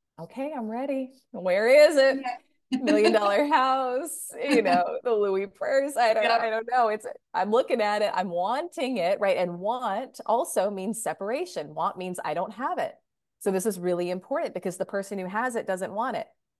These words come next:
Speaker 1: She's like, "It's here. Why do I need to want it? It's already here."
Speaker 2: Yes.
Speaker 1: So,
Speaker 2: Okay.
Speaker 1: so it's, it's all these little nuances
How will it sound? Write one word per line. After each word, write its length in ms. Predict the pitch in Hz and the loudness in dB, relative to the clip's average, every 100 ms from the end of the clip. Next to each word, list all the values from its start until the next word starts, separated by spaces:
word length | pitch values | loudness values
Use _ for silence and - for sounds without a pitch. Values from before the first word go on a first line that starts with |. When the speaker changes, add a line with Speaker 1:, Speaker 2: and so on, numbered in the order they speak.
| _ - | _ -8
Speaker 1:
She's 200 | 190 180 | -4 0
like, 180 | 165 - | -2 -4
"It's 180 | 175 - | -10 -6
here. 340 | 285 - - _ | -4 -4 -8 _
Why 140 | 170 | 0
do 60 | 170 | 0
I 80 | 175 | -2
need 140 | 180 | -6
to 60 | 170 | -8
want 220 | 214 208 | -6 -6
it? 100 | - | -8
It's 120 | 160 196 | -6 -4
already 220 | 175 175 | -2 0
here." 240 | 196 208 | 0 2
Speaker 2:
Yes. 800 | 208 202 185 180 - - - - - | 2 2 2 -2 -12 -12 -16 -4 2
Speaker 1:
So, 260 | 196 180 | 4 4
Speaker 2:
Okay. 120 | 175 - _ _ _ _ _ - | 2 -4 _ _ _ _ _ -2
Speaker 1:
so 140 | 226 | 2
it's, 120 | 208 202 | 2 2
it's 260 | 202 190 175 | 0 0 -2
all 220 | 190 247 | 0 2
these 180 | 311 285 | 0 -2
little 220 | 240 220 | -2 -2
nuances 840 | 180 180 208 226 160 - - 220 | -2 -2 0 0 -2 -4 -10 -10